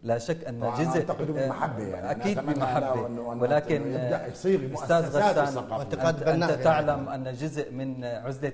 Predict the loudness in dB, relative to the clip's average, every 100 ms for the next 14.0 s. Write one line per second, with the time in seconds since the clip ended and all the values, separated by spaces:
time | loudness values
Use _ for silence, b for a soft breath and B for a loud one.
0 | -4 -8 -6 -6 -4 -4 -2 0 0 -2
1 | -4 -8 -8 -8 -4 -4 -4 -10 B B
2 | -4 0 0 -2 0 0 2 -2 -4 -2
3 | -2 -2 -4 -4 -4 -6 -6 -10 -10 -6
4 | 0 0 0 -4 -4 -2 -4 -2 -4 -6
5 | -8 -12 -8 -8 -6 -6 -4 -6 -6 -8
6 | -12 -14 -2 2 4 2 0 0 0 0
7 | 0 -2 -2 -4 -4 -2 0 0 0 -2
8 | -4 -4 -2 -2 -4 -4 0 0 0 -10
9 | B B -4 0 0 -2 -2 0 0 0
10 | -2 -4 -4 -6 -4 -6 -8 -10 -8 -8
11 | -4 -4 -4 -6 -10 B B 0 2 2
12 | 0 0 0 0 0 -2 -4 -4 -6 -8
13 | -6 -4 -4 -4 -8 -8 -6 -4 -4